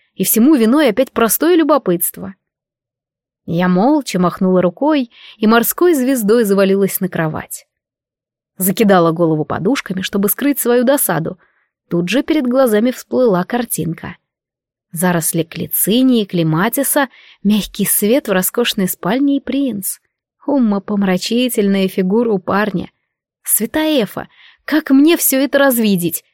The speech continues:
Хотя нет, я б еще полюбовалась. Вот же дура эмоциональная. А ведь могла бы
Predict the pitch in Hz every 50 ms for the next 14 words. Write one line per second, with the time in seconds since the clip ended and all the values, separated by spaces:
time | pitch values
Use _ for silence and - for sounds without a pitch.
0 | _ _ _ _ _ _ _ _ _ _ _ - 254 - 302 285 220 226 233 240
1 | - - _ _ _ _ _ _ - 208 226 320 311 233 202 202 190 - - -
2 | - - 233 214 196 196 190 185 185 180 - - - - - - - _ _ _
3 | _ _ _ _ - 226 277 311 254 214 208 190 185 185 226 214 185 180 175 175
4 | 190 190 - - 214 208 208 196 170 160 165 165 165 190 185 - _ _ - -
5 | - - 196 208 - 233 240 240 226 247 269 302 311 285 208 190 185 185